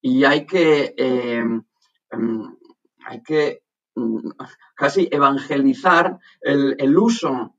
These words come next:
de la app desde el punto de vista de, de la función que, que, que, que realiza. Es parte de la solución. Tampoco hay que decir, "Ah, es que si tenemos todos el app,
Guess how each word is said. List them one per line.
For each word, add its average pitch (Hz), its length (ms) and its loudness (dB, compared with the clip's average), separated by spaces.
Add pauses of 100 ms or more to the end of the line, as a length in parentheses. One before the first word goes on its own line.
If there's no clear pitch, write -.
de 131 220 0
la 160 140 0
app 190 180 -4 (640)
desde 143 240 2
el 135 80 -2
punto 156 280 -2
de 165 100 0
vista 170 320 0
de, 143 220 0
de 131 120 2
la 135 120 0
función 156 540 0
que, 117 380 0 (920)
que, - 280 0 (240)
que, - 240 -14
que 131 140 2
realiza. 127 580 -2 (680)
Es 185 220 2
parte 220 460 0
de 151 100 2
la 139 120 -4
solución. 131 800 -2
Tampoco 143 340 0
hay 170 80 2
que 190 100 0
decir, 147 400 0
"Ah, 143 240 0
es 147 100 -8
que 175 120 -4
si 156 100 -6
tenemos 170 380 -2
todos 180 320 -2
el 170 80 2
app, 196 200 2